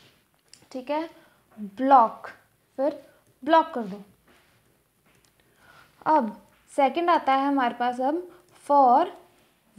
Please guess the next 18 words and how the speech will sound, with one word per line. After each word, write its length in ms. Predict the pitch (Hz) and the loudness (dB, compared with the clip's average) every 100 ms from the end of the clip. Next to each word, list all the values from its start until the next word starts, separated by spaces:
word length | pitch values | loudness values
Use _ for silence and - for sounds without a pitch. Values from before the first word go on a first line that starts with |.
| 208 - - - - - | -20 -20 -20 -20 -20 -4
सिग्नल 360 | 330 320 349 370 | -2 0 2 0
semaphore, 520 | 359 269 247 233 214 208 _ _ | 0 -2 -4 -6 -12 -14 _ _
अगर 200 | - 311 | -4 -2
हमें 300 | 330 311 339 | 0 0 -2
सी 220 | 370 285 285 | -4 -6 -4
लैंग्वेज 440 | 294 269 285 277 | -4 -4 -4 -6
के 240 | - 285 277 | -6 -6 -6
को-, 220 | 269 240 - - _ | -12 -16 -18 -20 _
सिंग 240 | - 294 320 | -4 -2 0
लैंग्वेज 380 | 302 277 285 | 0 0 -2
के 120 | 285 285 | -4 -2
कोड 260 | 277 254 | 0 0
को 120 | 294 | -2
सिग्नल 420 | 349 320 269 285 330 | -4 -4 -2 -2 -2
semaphore 420 | 320 285 269 262 | -2 -4 -4 -4
में 140 | 254 | -4
लिखना 260 | 240 233 208 | -6 -8 -12
हो, 120 | 202 | -14